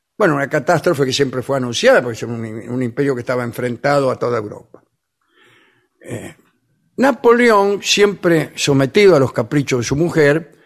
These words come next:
pasaba las noches jugando con ella. Eh, recibía cartas que daban cuenta de conspiraciones,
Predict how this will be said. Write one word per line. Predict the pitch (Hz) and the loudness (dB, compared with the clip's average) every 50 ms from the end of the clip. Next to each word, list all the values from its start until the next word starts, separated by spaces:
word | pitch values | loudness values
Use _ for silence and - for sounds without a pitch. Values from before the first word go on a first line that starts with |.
| _ _ _ _ _ _ _ _ | _ _ _ _ _ _ _ _
pasaba | - 180 180 - - 226 240 233 233 | 2 2 4 4 4 4 4 6 6
las | 214 208 175 160 | 4 4 2 2
noches | 190 196 180 - 190 156 | 2 2 2 2 0 0
jugando | 127 151 156 160 156 151 143 120 | 2 2 2 2 2 2 0 -2
con | 120 104 92 | -4 -8 -10
ella. | 90 87 78 - - - - _ _ _ _ _ _ _ _ _ _ _ _ _ _ _ _ _ _ _ - | -10 -16 -16 -16 -18 -18 -20 _ _ _ _ _ _ _ _ _ _ _ _ _ _ _ _ _ _ _ -20
Eh, | - 82 78 80 80 _ _ _ _ _ _ _ _ _ _ _ _ _ _ _ _ _ _ _ _ _ _ _ _ | -18 -18 -18 -20 -20 _ _ _ _ _ _ _ _ _ _ _ _ _ _ _ _ _ _ _ _ _ _ _ _
recibía | - 139 156 139 - 160 156 175 190 185 170 139 - | 0 0 2 2 4 4 4 4 4 4 2 2 2
cartas | 202 196 196 185 180 170 - - - 170 170 160 - - | 4 4 4 4 2 0 -2 0 2 2 2 2 0 0
que | 143 143 | 2 4
daban | 151 160 160 160 151 143 | 4 4 4 2 2 0
cuenta | - 165 165 160 151 - 147 | 2 2 2 2 2 2 2
de | 139 120 | 2 2
conspiraciones, | - 143 131 117 - 143 135 127 117 - - 170 175 170 160 156 151 147 143 139 135 139 135 135 135 123 110 - - | 2 0 -2 0 0 -2 0 0 0 0 2 4 4 4 4 4 4 4 2 0 -2 -2 -2 -2 -2 -2 -4 -6 -8